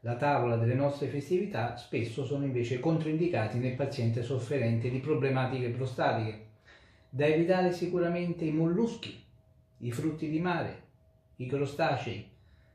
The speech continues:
ad esempio i gamberi e l'aragosta, i pesci grassi, anguilla, tonno, sgombro,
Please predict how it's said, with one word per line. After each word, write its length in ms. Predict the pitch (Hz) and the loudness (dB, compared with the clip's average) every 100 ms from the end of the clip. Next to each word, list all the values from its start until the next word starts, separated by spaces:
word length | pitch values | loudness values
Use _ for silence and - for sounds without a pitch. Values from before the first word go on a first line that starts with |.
| _ | _
ad 160 | 113 110 | -6 2
esempio 440 | 113 135 131 131 | 4 4 2 2
i 80 | 120 | 2
gamberi 420 | 127 139 131 127 | 2 2 2 2
e 40 | 127 | 2
l'aragosta, 720 | 127 127 147 120 - 107 - - _ _ | 2 2 2 0 -4 -12 -14 -20 _ _
i 160 | 131 | -6
pesci 480 | 127 196 180 - 175 | 4 4 4 -2 0
grassi, 640 | 156 160 160 - 165 160 - - - | 4 4 4 0 -4 -4 -6 -16 -6
anguilla, 800 | 139 139 151 139 147 147 - - - - | 0 2 2 0 0 -4 -8 -18 -20 -6
tonno, 680 | 156 147 139 139 143 - - - | 0 2 2 0 -4 -6 -14 -10
sgombro, 760 | 135 151 135 127 127 139 - | 2 4 4 2 -2 -4 -10